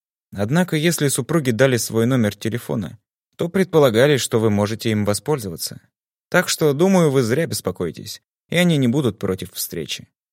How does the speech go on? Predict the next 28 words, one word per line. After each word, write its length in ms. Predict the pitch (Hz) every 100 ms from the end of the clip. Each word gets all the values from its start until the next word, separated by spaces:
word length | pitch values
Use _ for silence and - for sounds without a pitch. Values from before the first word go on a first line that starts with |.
| _ _ _ _ _ _
Я 260 | - 104 156
же, 120 | 170
в 60 | -
свою 300 | 165 170 160
очередь, 460 | 151 143 131 - _ _ 139
не 100 | 175
могу 240 | 175 135
дать 220 | 107 101
их 140 | 98 131
адрес 340 | 135 131 -
незнакомому 600 | 107 101 104 104 104 101
человеку», 540 | - 123 104 87 - - _ _ _ _ _ _ -
непреклонно 640 | 101 104 98 92 131 165 165
отрезал 480 | - 113 104 98 98
Марио. 380 | 95 87 67 - _ _ _ _ _ _ _ _ _ _
«Вы 240 | 107 120
знать 320 | 117 120 120 117
их 160 | -
адрес?» 480 | 110 147 190 - - _ _ _ -
У 60 | 104
малька 320 | 101 98 139
азартно 560 | - 110 117 - 156
загорелись 580 | 127 104 104 117 123 -
его 220 | 98 101
почти 400 | 98 90 - -
бесцветные 720 | - 143 - - 98 95 95
глаза. 480 | 92 104 101 95 110 _ _ _ _ _ _ _ _ _ _ -
«Неточный», 800 | 151 156 - 170 - 87 - -